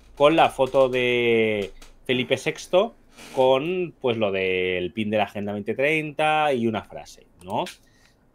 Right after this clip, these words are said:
Eh, abajo, una cuenta, pues, bastante conocida de la extrema derecha, menos para la gente que está en Twitter, con la foto falsa de mujer y tal, como siempre,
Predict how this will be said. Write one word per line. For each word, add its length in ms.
Eh, 360
abajo, 520
una 300
cuenta, 440
pues, 100
bastante 260
conocida 400
de 80
la 80
extrema 340
derecha, 420
menos 300
para 140
la 80
gente 240
que 60
está 160
en 80
Twitter, 440
con 260
la 100
foto 240
falsa 560
de 100
mujer 680
y 60
tal, 340
como 180
siempre, 560